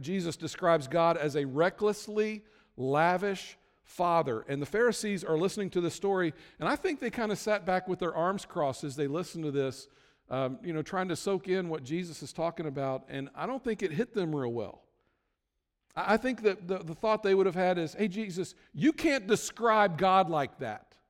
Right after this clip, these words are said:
That's not how God should be described." In Luke chapter fifteen, verse twenty, we're gonna pick up the story there. Let's begin there.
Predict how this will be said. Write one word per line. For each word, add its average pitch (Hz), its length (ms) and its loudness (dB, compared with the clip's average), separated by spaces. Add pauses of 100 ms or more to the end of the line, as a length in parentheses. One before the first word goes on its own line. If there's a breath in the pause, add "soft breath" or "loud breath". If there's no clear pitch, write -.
(720)
That's 240 180 2
not 240 220 4
how 208 120 4
God 185 320 4
should 160 200 -4
be 175 120 0
described." 143 680 -4 (1080 soft breath)
In 170 140 0
Luke 254 180 4
chapter 220 360 0
fifteen, 190 480 0
verse 151 180 -2
twenty, 175 320 -2
we're 160 140 -2
gonna 170 120 -2
pick 165 220 -6
up 156 140 0
the 143 80 -8
story 151 380 -2
there. 131 200 4
Let's 151 160 -4
begin 139 320 -4
there. 123 240 -6